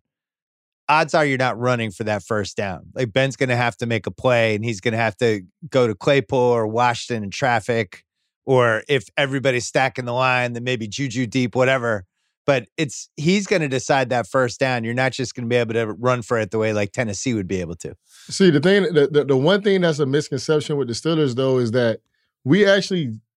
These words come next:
Speaker 2: sometimes just don't even try, though. Like,
Speaker 1: Yeah.
Speaker 2: we'll have, we'll have, like, we were averaging almost three yards a carry all the way into the fourth quarter when we start running the ball more. And,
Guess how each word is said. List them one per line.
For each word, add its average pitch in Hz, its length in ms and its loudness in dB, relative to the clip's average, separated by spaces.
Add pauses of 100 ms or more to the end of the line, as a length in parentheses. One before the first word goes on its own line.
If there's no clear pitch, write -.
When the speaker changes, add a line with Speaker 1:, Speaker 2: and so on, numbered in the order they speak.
Speaker 2:
sometimes 180 400 2
just 139 140 -2
don't 151 160 2
even 127 180 -2
try, 139 380 0
though. 95 300 -10 (100)
Like, 147 280 2 (220)
Speaker 1:
Yeah. 135 180 6
Speaker 2:
we'll 208 220 6
have, 180 260 4
we'll 165 260 4
have, 190 260 4
like, 151 180 2
we 185 80 0
were 226 160 2
averaging 175 680 0
almost 175 340 -4
three 180 160 -4
yards 180 260 0
a 143 60 -4
carry 160 580 -2 (520)
all 156 160 4
the 170 60 4
way 160 160 2
into 156 180 2
the 143 80 4
fourth 156 260 0
quarter 170 200 2
when 143 120 0
we 147 80 -2
start 143 260 0
running 147 160 -2
the 127 80 0
ball 151 260 4
more. 135 440 0 (440)
And, 131 640 4